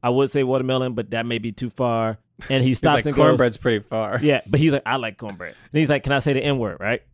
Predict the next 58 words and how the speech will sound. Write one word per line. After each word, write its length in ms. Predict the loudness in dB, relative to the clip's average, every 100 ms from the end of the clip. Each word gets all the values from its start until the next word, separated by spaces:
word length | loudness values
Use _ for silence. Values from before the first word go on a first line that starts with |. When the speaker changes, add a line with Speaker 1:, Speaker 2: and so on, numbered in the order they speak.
| _ _ -18 -8
Speaker 1:
And 100 | 0
I'm 100 | 2
like, 200 | 4 2
"What?" 220 | 2 0 -2 -2
Like, 300 | 0 0 -4 -2
and 140 | 2 2
again, 120 | 2
my, 120 | 0 2
my, 180 | 2 4
my 220 | 2 2
thing 200 | 0 0
is, 180 | 0 -2 _
what 180 | 0 2
you're 100 | 2
saying 360 | 2 2 0 0
now 300 | 0 0 0
is 120 | -2
the 120 | -4
joke 400 | -10 2 4 4 0
of 200 | -4 2
this 240 | 2 2
scene 320 | -2 -4 -4
is, 360 | -6 -8 -12 -18 -20 -20 -20 _
is 240 | 0 2
that 380 | 2 2 0 -6 _ _ _ -2
this 180 | 0
is 40 | 0
a 60 |
black 320 | 0 0 0 2
guy 340 | 2 2 0
who 220 | -2 0
is 180 | -2 -4 _ _ _
trying 240 | -2 -2 0
to 60 |
stop 200 | 0 0
a 60 | 2
white 200 | 2 2
dude 80 | -2
from 80 | -4
saying 180 | -4
the 80 | -2
N-word. 440 | -4 -2 -2 -2 -4 -4
And 120 | -4
the, 120 | -4 -2
the 80 | -4
funny 340 | 2 2 2
part 260 | 2 2 4
is, 220 | 0 -2
is 100 | -4
that 160 | -4
the 80 | -4
white 220 | -4 -2
guy 160 | -2 -4
wants 300 | -4 -8 -8
to 40 |
say 160 | -6 -6
the 140 | -6
N-word. 400 | -6 -8 -10 -12